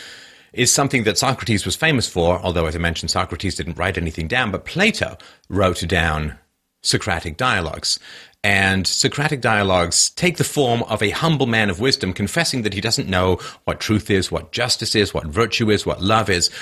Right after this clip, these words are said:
and then some overconfident semi-buffoon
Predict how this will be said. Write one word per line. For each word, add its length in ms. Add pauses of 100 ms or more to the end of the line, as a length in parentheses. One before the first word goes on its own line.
(180)
and 140
then 180
some 340 (120)
overconfident 880 (260)
semi-buffoon 920